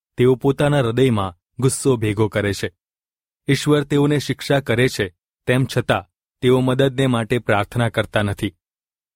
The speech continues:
તેઓ તરુણાવસ્થામાં મરણ પામશે અને કૃપા વિના તેઓના જીવનો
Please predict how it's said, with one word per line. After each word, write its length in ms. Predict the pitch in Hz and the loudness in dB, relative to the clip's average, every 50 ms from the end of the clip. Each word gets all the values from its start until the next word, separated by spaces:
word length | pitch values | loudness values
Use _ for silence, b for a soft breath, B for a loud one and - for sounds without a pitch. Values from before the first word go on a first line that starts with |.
| _ _ _ _ | _ _ _ _
તેઓ 200 | 135 135 139 151 | 2 4 4 4
તરુણાવસ્થામાં 1000 | 143 - 139 143 151 156 156 151 147 131 139 139 - - 143 135 139 139 135 120 | 2 2 2 2 2 2 2 0 0 0 0 -2 -2 -2 -2 0 2 2 2 2
મરણ 260 | 110 107 107 110 107 | 2 2 0 0 0
પામશે 500 | - 110 101 101 101 - - 107 92 - _ _ _ _ _ | 0 -2 -2 -2 -2 -2 -4 -4 -4 -6 _ _ _ _ _
અને 180 | - 131 131 131 | 0 0 2 0
કૃપા 380 | 131 - 139 147 143 - 156 151 | 2 0 0 0 2 2 0 2
વિના 320 | 139 147 147 147 151 147 | 2 0 0 0 0 0
તેઓના 400 | - - 127 120 117 113 110 110 | 0 0 2 2 2 2 2 0
જીવનો 580 | 107 107 - 123 123 123 113 110 104 101 92 | -2 -2 -2 0 2 2 2 2 0 -4 -6